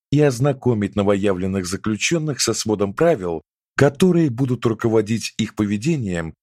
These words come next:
в течение следующих двух недель. Джаффе вместе со всей командой охранников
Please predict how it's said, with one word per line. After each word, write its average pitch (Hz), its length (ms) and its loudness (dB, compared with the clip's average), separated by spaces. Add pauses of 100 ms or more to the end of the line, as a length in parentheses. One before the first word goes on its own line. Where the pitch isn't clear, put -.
в - 80 -8
течение 160 560 2
следующих 104 640 -2
двух 87 280 -4
недель. 90 440 -6 (640)
Джаффе 123 500 2
вместе 117 560 -2
со 110 160 -2
всей 110 240 -2
командой 104 480 0
охранников 107 720 -4